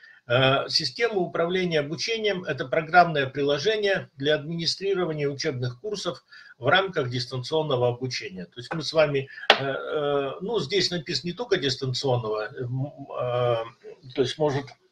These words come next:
в рамках, да, дистанционного обучения. То есть когда у нас, м, коммуникация, э, проходит через электронные средства какие-то, и, э, когда у нас,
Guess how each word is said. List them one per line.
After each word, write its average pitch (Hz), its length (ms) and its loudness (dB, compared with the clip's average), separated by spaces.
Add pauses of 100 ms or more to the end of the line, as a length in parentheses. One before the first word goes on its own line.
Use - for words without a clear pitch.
в 143 140 -4
рамках, 180 380 6
да, 151 140 10
дистанционного 135 760 0
обучения. 123 600 -4 (420)
То 135 100 4
есть 131 120 4
когда 147 420 10
у 147 60 4
нас, 143 440 6
м, 139 200 0
коммуникация, 135 1040 6 (460)
э, 123 320 6 (480)
проходит 139 460 0
через 131 420 2
электронные 127 680 0
средства 190 520 0
какие-то, 180 680 0 (360)
и, 170 340 2
э, 147 320 8
когда 143 440 12
у 139 80 6
нас, 143 460 6